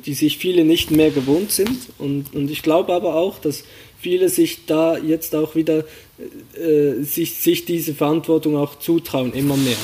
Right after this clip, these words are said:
dass sie wirklich selbst Geld haben. Und dann ist es eben wirklich ein, ein riesengroße, äh, große Frage des Betrags, finde ich immer. Also eben, äh, es ist auch individuell für, für, für jeden anders, aber ich sage jetzt mal, kleine Beträge, die du jetzt an Bargeld auch noch mal im Portemonnaie hättest zum Beispiel,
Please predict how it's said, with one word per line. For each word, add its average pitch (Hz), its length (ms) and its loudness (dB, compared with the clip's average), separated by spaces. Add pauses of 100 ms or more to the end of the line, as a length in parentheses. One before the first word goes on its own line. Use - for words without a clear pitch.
(140)
dass 139 160 -2
sie 147 100 0
wirklich 143 300 2
selbst 147 420 0
Geld 139 260 0
haben. 120 180 -6
Und 127 80 -4
dann 143 140 2
ist 151 140 0
es - 80 -6
eben 147 260 2
wirklich 151 460 0
ein, 131 180 -2
ein 135 220 -6
riesengroße, 147 880 0 (440)
äh, 135 100 -4
große 165 380 2
Frage 143 320 -2
des 135 200 -2
Betrags, 120 540 -6
finde 120 240 -4
ich 117 100 -10
immer. 113 200 -10
Also 123 280 -6 (360)
eben, 143 300 0
äh, 117 340 -8
es - 140 -6
ist 156 200 2
auch 139 160 2
individuell 139 580 2
für, 135 380 -2
für, 127 340 -6
für 139 100 -8
jeden 131 360 0
anders, 165 380 -2
aber 139 120 -2
ich 135 80 -8
sage 147 160 0
jetzt 143 140 -6
mal, 139 180 -4 (460)
kleine 156 340 2
Beträge, 160 520 2
die 143 180 0
du 143 240 0
jetzt 143 540 -2
an 135 260 -6
Bargeld 151 540 2
auch 135 200 -2
noch 151 140 -6
mal 139 200 0
im 131 100 -2
Portemonnaie 143 560 0
hättest 202 360 -8
zum 180 140 -4
Beispiel, 165 560 2